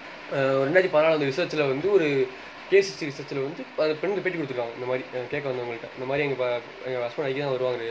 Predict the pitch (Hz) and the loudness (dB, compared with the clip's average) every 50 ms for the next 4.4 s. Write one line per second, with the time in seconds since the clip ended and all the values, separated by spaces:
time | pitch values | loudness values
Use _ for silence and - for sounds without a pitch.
0 | 120 120 117 117 123 120 120 135 147 143 - 135 120 120 120 120 117 120 120 117 | -6 -6 -6 -6 -6 -4 -4 -4 -2 -2 -2 -2 0 0 -2 -2 -2 -2 -2 -2
1 | 117 120 131 139 139 143 151 165 165 151 135 131 127 120 117 117 117 113 117 117 | -2 -2 -2 0 -2 0 0 -2 -2 0 0 -2 -2 -2 -4 -6 -8 -8 -10 -10
2 | 113 110 113 110 113 113 - - - - - - - - - - - - - - | -12 -12 -12 -12 -12 -14 -14 -16 -18 -18 -18 -18 -18 -18 -18 -18 -18 -18 -18 -18
3 | - - - - - 180 190 185 202 226 247 226 220 226 226 214 208 196 180 165 | -18 -18 -12 -6 0 2 4 4 4 4 2 2 4 6 6 6 6 6 6 6
4 | 147 170 170 151 143 143 143 135 | 4 4 4 4 4 2 -2 -6